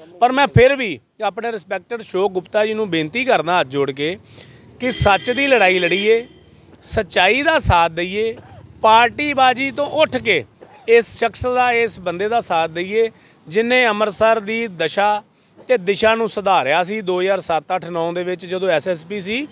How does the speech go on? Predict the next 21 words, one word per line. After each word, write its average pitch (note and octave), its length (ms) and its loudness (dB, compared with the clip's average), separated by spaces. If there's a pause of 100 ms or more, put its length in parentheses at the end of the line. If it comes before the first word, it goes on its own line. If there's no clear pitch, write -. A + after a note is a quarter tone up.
(340)
ਆਪਾਂ A#3 340 4
ਮਾੜੇ A3 720 4
ਚੰਗੇ G#3 380 -4
ਅਨਸਰਾਂ G3 420 -6
ਦੇ G3+ 100 -6
ਮਗਰ F3+ 320 -4
ਲੱਗ D3+ 240 -2 (160)
ਕੇ C#3+ 280 0 (400)
ਆਪਣਾ A3 520 2
ਏਜ A3 260 6
ਇਫੈਕਟ A#3+ 320 -2
ਵੀ, B3 180 -4
ਅਸ਼ੋਕ G3 280 -4
ਗੁਪਤਾ G3+ 320 -2
ਜੀ A3 320 -6
ਮੇਰੇ G3 220 -2
ਰਿਸਪੈਕਟਡ F3+ 640 -8 (140)
ਬਜ਼ੁਰਗ E3 300 -4
ਜੇ, G#3 300 0 (400)
ਤੁਸੀਂ F#3+ 260 -6
ਦੇਖੋ G3+ 560 0